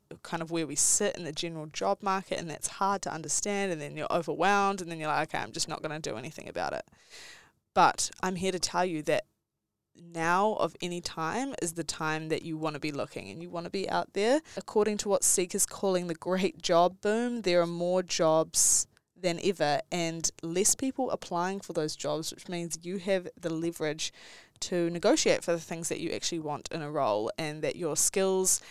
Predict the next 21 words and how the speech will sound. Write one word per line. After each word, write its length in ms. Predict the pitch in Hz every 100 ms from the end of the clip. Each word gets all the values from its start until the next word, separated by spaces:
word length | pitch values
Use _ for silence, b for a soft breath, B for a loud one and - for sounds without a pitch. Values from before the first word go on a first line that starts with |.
| B
and 340 | 165 156 156 -
your 180 | 170 147
C 260 | - 196 190
V 200 | 170 160
will 220 | 175 190
stack 360 | - - 160 175
up 140 | 160
against 380 | 160 151 151 -
other 160 | 156 151
candidates. 640 | - 160 165 143 135 - - B B
And 80 | 147
so 80 | 175
I 80 | 170
have 300 | 160 208 -
brought 160 | 226
in 160 | 220 208
Rob 280 | 175 170 165 _
Clark, 580 | - - 165 160 262 -
the 80 | -
country 320 | - 156 -
manager 480 | 175 165 165 170 165